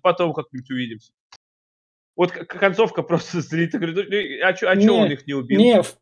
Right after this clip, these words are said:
Speaker 2: плане сценарного оно спокойно могло бы подойти для пятого эпизода. Если б
Speaker 1: Может
Speaker 2: там,
Speaker 1: быть, но
Speaker 2: ну,
Speaker 1: говорю, что
Speaker 2: ну.
Speaker 1: как-то они так вот прям, ну,
Speaker 2: Ну,
Speaker 1: не
Speaker 2: в
Speaker 1: знаю.
Speaker 2: общем,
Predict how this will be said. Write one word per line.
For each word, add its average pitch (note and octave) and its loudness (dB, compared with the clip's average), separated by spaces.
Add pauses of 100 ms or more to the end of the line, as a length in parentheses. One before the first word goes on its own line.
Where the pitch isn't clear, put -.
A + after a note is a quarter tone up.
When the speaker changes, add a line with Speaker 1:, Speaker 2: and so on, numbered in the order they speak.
Speaker 2:
плане A3+ 4
сценарного G#3 2
оно F3+ -2
спокойно A3+ 2
могло F3+ 0
бы F#3 -2
подойти E3 0
для D#3+ -2
пятого D#3+ -6
эпизода. C#3+ -10 (840)
Если F3+ -4
б D3 -4
Speaker 1:
Может E3 0
Speaker 2:
там, D3 -8
Speaker 1:
быть, A#2+ -8
но F3 0
Speaker 2:
ну, - -6
Speaker 1:
говорю, F#3+ 0
что F3 -4
Speaker 2:
ну. - -
Speaker 1:
как-то E3 -6
они D3+ -6
так C3+ -8
вот B2 -10
прям, A2+ -12
ну, A2 -10
Speaker 2:
Ну, E3+ -2
Speaker 1:
не - -2
Speaker 2:
в F#3 0
Speaker 1:
знаю. G#3 0
Speaker 2:
общем, E3 -8